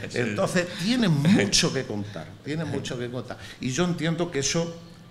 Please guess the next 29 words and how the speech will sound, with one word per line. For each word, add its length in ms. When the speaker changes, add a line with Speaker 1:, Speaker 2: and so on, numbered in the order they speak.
Speaker 2:
lo, 400
lo 220
tenemos 360
que, 580
que 100
asumir. 420
Fuimos 340
compañeros, 680
luego 260
ya 220
entré 300
en 100
la 60
empresa 360
y 40
fuimos 320
compañeros 540
y 80
además 460
coincidimos 720
muchísimas 760
veces, 360
no 200
en 80
el 100
mismo 300
departamento, 720
pero 160
tuvimos 480